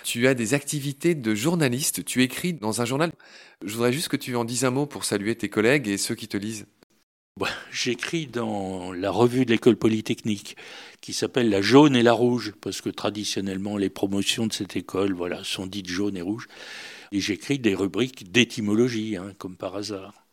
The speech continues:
Speaker 2: C'est mon hobby, euh, voilà.
Speaker 1: Eh
Speaker 2: J'écris
Speaker 1: oui.
Speaker 2: aussi dans une revue de chimie qui s'appelle L'Actualité Chimique, voilà.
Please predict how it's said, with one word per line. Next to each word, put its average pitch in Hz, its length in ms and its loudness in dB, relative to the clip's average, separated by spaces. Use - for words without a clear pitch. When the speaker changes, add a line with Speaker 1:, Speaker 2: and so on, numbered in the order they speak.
Speaker 2:
C'est - 160 -4
mon 95 220 -2
hobby, 101 480 -4
euh, 85 80 -6
voilà. 85 260 -6
Speaker 1:
Eh 82 60 -4
Speaker 2:
J'écris 110 280 6
Speaker 1:
oui. 143 40 10
Speaker 2:
aussi 143 320 6
dans 123 160 6
une 117 340 -2
revue 113 300 0
de - 40 -16
chimie 117 380 -6
qui - 80 -10
s'appelle 107 260 -6
L'Actualité 104 480 -6
Chimique, 92 460 -10
voilà. 90 180 -18